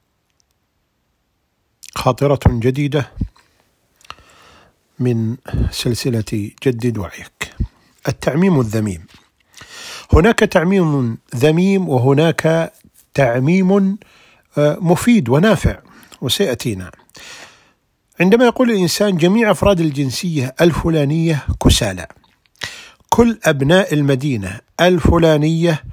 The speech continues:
حمقى"، على سبيل المثال، آه، آه، كل أفراد تلك العائلة بخلاء،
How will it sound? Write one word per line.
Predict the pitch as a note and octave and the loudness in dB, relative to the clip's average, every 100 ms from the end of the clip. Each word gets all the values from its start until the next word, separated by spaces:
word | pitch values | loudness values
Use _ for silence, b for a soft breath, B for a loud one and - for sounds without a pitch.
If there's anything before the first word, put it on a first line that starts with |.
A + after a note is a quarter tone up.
| - - | -18 -6
حمقى"، | - F3+ E3 - F#2+ - - | 0 0 -2 -6 -10 -10 -10
على | B2 A#2+ | -6 -6
سبيل | - D3 G3 | -4 0 2
المثال، | E3+ D#3 - D3+ F2+ _ _ B B B B B - | 2 2 2 0 -2 _ _ B B B B B 2
آه، | D3+ D3+ - | 2 2 -2
آه، | C3+ C3+ C3+ B2+ B2 A#2+ - | -2 -2 -4 -6 -6 -8 0
كل | B3 A#3+ - | 4 4 2
أفراد | - - D#3+ F3+ D#3+ A#2+ | -4 0 2 2 2 -4
تلك | - - F3 E3 - D#3+ D3 _ _ _ _ - | -12 -2 -2 0 0 0 -2 _ _ _ _ -2
العائلة | D#3 C3+ E3+ F3 F3 F3+ - B B B B | 0 2 0 0 0 0 -2 B B B B
بخلاء، | C#3+ - D3+ D3 C3+ | 0 2 2 2 0